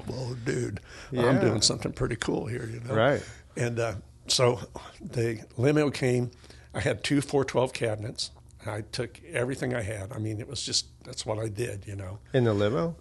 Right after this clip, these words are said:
Speaker 1: Uh, well, yeah. They put it in, they put
Speaker 2: <laughs> Yes.
Speaker 1: it in the trunk of the limo.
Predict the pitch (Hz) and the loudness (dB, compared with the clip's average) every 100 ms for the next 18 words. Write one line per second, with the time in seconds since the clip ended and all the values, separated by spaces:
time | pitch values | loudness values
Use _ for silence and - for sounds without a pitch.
0 | - - - 151 151 131 123 143 - - | -6 -2 -2 -2 0 0 0 -4 -6 0
1 | 151 - 180 175 131 135 160 - 185 156 | 0 4 4 4 4 8 8 10 8 10
2 | 185 135 - - 151 151 123 - 139 175 | 10 8 6 4 6 6 6 4 6 10
3 | 190 - - 139 123 117 135 165 123 107 | 10 8 2 2 4 6 6 6 6 4
4 | 107 | 0